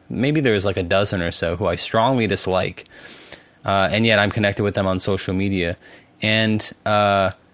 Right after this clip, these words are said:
I think because I fixate on their content, you know, I scroll through it and it gives me, and I, I think this is actually the, uh, um, what's the word? The, um, uh, the algorithm that Facebook is based on,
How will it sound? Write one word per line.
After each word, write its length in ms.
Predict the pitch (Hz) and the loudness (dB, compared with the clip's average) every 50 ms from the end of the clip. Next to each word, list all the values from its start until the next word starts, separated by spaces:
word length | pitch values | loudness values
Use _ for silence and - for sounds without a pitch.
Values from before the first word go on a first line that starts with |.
| _ _ _ _ _ - - | _ _ _ _ _ -4 -2
I 60 | 117 | 0
think 140 | 120 151 143 | 0 0 0
because 260 | 143 117 143 131 117 | 0 2 2 2 2
I 100 | 101 101 | 2 0
fixate 500 | - - - 120 110 - - 131 117 110 | 0 -2 -2 -2 -2 0 0 2 2 2
on 100 | 107 104 | 2 0
their 120 | 87 85 | 0 -2
content, 640 | 82 - - 95 101 107 110 - - 135 135 127 - | -4 -4 -2 0 0 0 0 -2 -2 -2 -2 -2 -2
you 100 | - 135 | 0 0
know, 140 | 135 139 131 | 2 2 2
I 120 | 104 101 | 0 0
scroll 360 | - - - - - 113 107 104 | -2 -4 -4 0 0 0 0 0
through 300 | - - - 101 101 110 | -2 -2 0 2 2 2
it 80 | 113 | 2
and 120 | 110 101 98 | 0 0 -2
it 40 | |
gives 260 | 90 - 104 101 101 - | -2 -2 -2 -2 -2 -2
me, 140 | 107 - | -4 -2
and 260 | 101 113 - 117 123 139 | -2 -2 0 0 2 2
I, 200 | 160 - - 113 | 2 2 2 0
I 40 | |
think 160 | 117 170 165 147 | 2 2 2 2
this 160 | 135 - 123 | 2 2 2
is 140 | 113 107 110 | 2 4 4
actually 340 | 107 110 104 - - 101 | 2 2 2 0 -2 -2
the, 360 | 92 85 90 90 90 90 87 85 | -2 -2 -2 -2 0 0 0 0
uh, 260 | 85 85 85 87 90 - _ - - - - - - - - - _ _ _ _ - - | 0 0 -2 -2 -4 -8 _ -20 -20 -20 -20 -20 -20 -20 -20 -20 _ _ _ _ -12 -8
um, 520 | 101 98 98 92 87 85 85 85 85 85 82 - - - | -4 -2 -2 0 -2 -2 -2 -4 -4 -6 -8 -10 -8 -6
what's 220 | 101 104 - - | -4 -4 -4 -2
the 100 | - 98 | -2 -2
word? 280 | 92 92 87 85 82 - | 0 0 -2 -2 -4 -4
The, 280 | - 92 90 92 92 | -4 -2 -2 0 0
um, 420 | 87 87 87 87 87 82 85 87 85 _ _ _ _ _ _ - - - - _ _ _ _ _ _ _ _ _ _ _ _ _ - | 0 0 0 0 -2 -2 -4 -6 -8 _ _ _ _ _ _ -12 -12 -12 -14 _ _ _ _ _ _ _ _ _ _ _ _ _ -6
uh, 300 | 101 98 98 98 92 87 | -4 -2 -2 -2 -2 0
the 160 | 101 127 120 | 2 2 4
algorithm 540 | 110 117 135 131 117 113 110 104 98 98 95 | 4 4 2 2 2 2 2 2 2 0 0
that 100 | 92 - | -2 -2
Facebook 420 | - 110 104 101 - - 95 - | 0 0 0 0 -2 -4 -6 -4
is 100 | 98 90 | -4 -4
based 360 | - 92 92 95 92 - - | -2 0 -2 -2 -2 -2 -4
on, 220 | - - - - | -6 -6 -6 -10